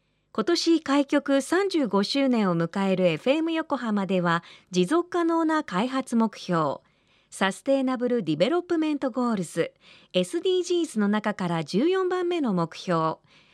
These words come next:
海の豊かさを守ることを軸に、海にまつわる情報を毎日お届け。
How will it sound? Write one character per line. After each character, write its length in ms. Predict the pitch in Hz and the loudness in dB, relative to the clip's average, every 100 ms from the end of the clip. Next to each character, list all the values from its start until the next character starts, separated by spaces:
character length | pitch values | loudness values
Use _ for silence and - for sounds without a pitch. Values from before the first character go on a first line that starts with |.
| _ | _
海 280 | 254 285 269 | 2 4 4
の 160 | 214 175 | 4 4
豊 280 | 165 277 330 | 2 0 -2
か 140 | 381 | -2
さ 160 | 359 302 | 0 0
を 80 | 254 | 2
守 320 | 240 262 247 | 2 2 0
る 60 | 233 | 0
こ 120 | 214 | -2
と 160 | 226 | 0
を 80 | 214 | 0
軸 340 | 170 175 - 196 | 0 -4 0 2
に、 220 | 175 175 - - | 2 0 -8 -2
海 280 | 285 392 370 | 0 2 2
に 140 | 285 | 2
ま 160 | 208 196 | 2 0
つ 140 | 226 | 0
わ 80 | 208 | 0
る 100 | 170 | 0
情 240 | 170 190 | 2 0
報 260 | 202 208 202 | 0 0 2
を 60 | |
毎 220 | 190 240 381 | 2 2 0
日 240 | 339 - | -2 -6
お 80 | 156 | -6
届 500 | 185 170 - | -6 -6 -2
け。 0 | 170 | -2